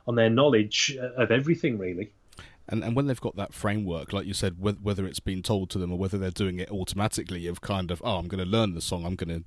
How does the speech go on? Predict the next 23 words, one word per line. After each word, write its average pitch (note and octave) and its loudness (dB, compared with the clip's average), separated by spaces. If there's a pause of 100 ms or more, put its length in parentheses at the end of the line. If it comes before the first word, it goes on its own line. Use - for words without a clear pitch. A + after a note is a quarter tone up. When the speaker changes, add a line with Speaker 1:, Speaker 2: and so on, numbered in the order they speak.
Speaker 2:
make F#2 -2
sure F#2+ 0
I F2+ 0
know G2 2
what's F2+ -4
going F2+ 0
on F#2 2
within F2+ 0
it F#2+ -2
from F2 -6
a E2+ -2
lyrical G2+ 2
Speaker 1:
Yeah. B2 4
Speaker 2:
point D#3 2
of F2+ -4
view," F2 -4 (400)
then, G#2 2 (120)
yeah, C#3 2
that, B2 0
that's C3+ -2
fantastic - 0
because, G2+ 0
the, G#2 4